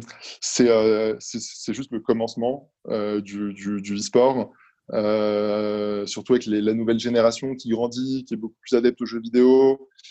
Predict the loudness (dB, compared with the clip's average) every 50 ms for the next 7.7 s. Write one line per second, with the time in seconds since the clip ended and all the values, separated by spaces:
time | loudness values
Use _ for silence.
0 | -20 _ _ _ _ _ _ -2 2 2 2 0 0 -2 -2 -2 -2 -4 -4 -4
1 | -4 -4 -2 -2 -4 -4 -4 -2 -2 -2 -2 0 0 -2 -2 -2 -6 -8 -8 -8
2 | -8 -6 -4 -4 -2 -2 -4 -6 -6 -8 -6 -4 -4 -4 -4 -4 -6 -4 0 0
3 | 0 0 -2 -8 -8 0 2 2 2 2 0 -2 -2 -4 -6 -6 -4 -4 -2 -4
4 | -4 -4 -6 -10 -10 -10 -10 -10 -12 -16 -16 -16 _ _ _ _ _ -2 2 2
5 | 2 2 0 -2 -4 -4 -4 -4 -2 -2 -2 -2 -2 -6 -8 -12 -18 -4 0 2
6 | 2 2 2 0 _ -10 -10 -8 -8 -6 -4 -4 -4 -4 -4 -4 -4 -4 -4 0
7 | 2 4 4 4 2 0 2 4 4 6 4 4 2